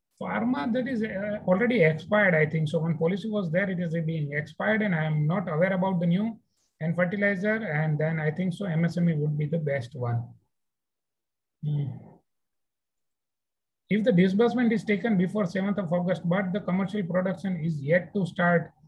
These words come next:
if you miss the deadline thirty-first March twenty-one, I think it is very difficult for you to get any benefit. Whether the capital subsidy is eligible, whether the capital subsidy is eligible on the term loan for building and machinery both, if opted for modernization,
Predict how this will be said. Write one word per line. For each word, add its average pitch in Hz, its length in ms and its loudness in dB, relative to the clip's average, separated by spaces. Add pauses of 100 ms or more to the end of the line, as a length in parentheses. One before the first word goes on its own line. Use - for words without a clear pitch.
(480)
if 190 240 0
you 226 100 4
miss 190 280 8
the 208 120 4
deadline 190 500 4
thirty-first 180 540 -2
March 165 400 -2
twenty-one, 170 640 0
I 156 220 2
think 170 420 -2
it 147 80 -4
is 143 140 -2
very 151 180 -2
difficult 147 560 -6
for 139 180 -6
you 156 120 -4
to 147 100 -8
get 135 240 -8
any 127 160 -6
benefit. 123 480 -8 (800)
Whether 170 240 4
the 247 120 2
capital 226 440 0
subsidy 220 580 0
is 214 160 -2 (140)
eligible, 170 760 2 (1500)
whether 151 420 0
the 208 120 -4
capital 175 440 -4
subsidy 180 400 -4
is 160 120 -2
eligible 175 500 0
on 175 220 2
the 185 100 -2
term 170 340 0
loan 208 220 0
for 165 200 -2
building 196 540 0
and 165 160 -2
machinery 180 480 -2
both, 160 380 0
if 165 180 -6
opted 165 420 -4
for 180 180 -6
modernization, 170 920 -2